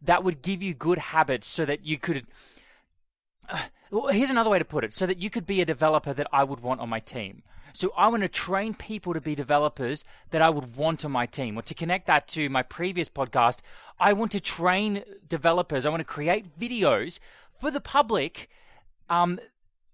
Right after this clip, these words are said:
that trains people in a way that I would want them as part of the Quasar army. So, having said that, I believe I have these skills now. I believe I know how to create scalable applications. Well, you know, I've done it before now.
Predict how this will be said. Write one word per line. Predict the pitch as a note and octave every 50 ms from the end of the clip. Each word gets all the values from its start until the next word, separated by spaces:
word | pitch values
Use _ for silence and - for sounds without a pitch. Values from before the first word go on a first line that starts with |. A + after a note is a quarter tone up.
| _ _ _ - _ -
that | E3+ D3 G#3 G3+ G3+ G3+ - - -
trains | - - - G3 G#3+ A#3 B3 A#3+ -
people | - A#3 A#3 - G3 F#3+
in | F#3+
a | F3+
way | E3 C#3+ E3 D#3+ D#3+ C#3+
that | D3+ - -
I | - D#3+ F3
would | F3 E3+ D#3+ C#3+
want | D#3 D#3+ D3+ -
them | D3 C3+
as | B2
part | - - - D3 C#3 B2
of | B2
the | C3 B2+
Quasar | - - C#3+ C3 B2 B2 B2 B2+ A2+ A#2 A#2
army. | A#2+ A2+ A#2 A2 F#2+ F#2+ - - - - - - - _ _ _ _ _ - - - _
So, | - - - - B3 A#3+ E3+ B2 G#2+ - - _ _ _ _ _ _ _ _ -
having | - F3+ A3 A3 C4 A#3
said | - - A3 G#3 F#3+
that, | - E3 D#3 D3 - - - _ _ -
I | D#3+ F#3+ G#3+
believe | G3 A3+ G#3 G3 G3 D#3+
I | E3+ D#3+
have | C3 C3+ D3+ D3 B2+
these | D3 C3+ B2+
skills | - - - - C#3+ C3 C3 A2+ B2
now. | A#2 G#2+ G2 G2 G2+ -
I | C#3+
believe | D3+ C#3 F3 E3+ F3+ F#3+ G3 G3 F3+ D#3+ G3+
I | F3 E3+
know | D#3 D3+ D#3+ E3
how | D#3+ D#3 D#3
to | D3
create | - - - D#3 D3 C3 C3+ -
scalable | - - - C#3 B2+ C3 C3 B2+ - C3+ C3 C3+
applications. | - C3 - - B2+ - - B2+ C3 B2+ - - D#3 C#3+ C#3 C3 C3+
Well, | C#3+ D3 F3 F3+ -
you | - D3+
know, | C#3 C3+
I've | C#3 C#3+ B2+ -
done | D#3+ E3 G3 G3+
it | F#3 -
before | G3 F3 - - C3 A#2+
now. | A2 A2+ A2 G2+ G2+ G#2+ A2